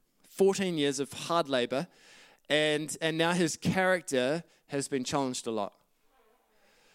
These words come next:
And, uh, uh, although it's taken a while, um, God actually encounters him in this amazing way, and he renames him from Jacob to Israel twice,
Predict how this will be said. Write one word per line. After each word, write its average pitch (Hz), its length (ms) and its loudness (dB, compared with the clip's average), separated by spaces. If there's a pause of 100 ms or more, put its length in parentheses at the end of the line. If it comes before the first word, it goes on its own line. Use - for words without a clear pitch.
(300)
And, 147 380 4
uh, 160 100 0 (140)
uh, 160 120 2 (200)
although 170 220 0
it's 147 120 -6
taken 151 300 -2
a 127 60 -2
while, 123 500 0 (320)
um, 120 480 -2 (240)
God 165 220 4
actually 151 340 0
encounters 156 680 -2
him 117 360 -6
in 120 160 -6
this 117 160 -8
amazing 135 480 -2
way, 107 320 -8 (260)
and 175 80 0
he 185 80 4
renames 180 540 2
him 147 80 -6
from 135 220 -6
Jacob 160 400 -2
to - 180 -4
Israel 131 460 -4
twice, - 580 -2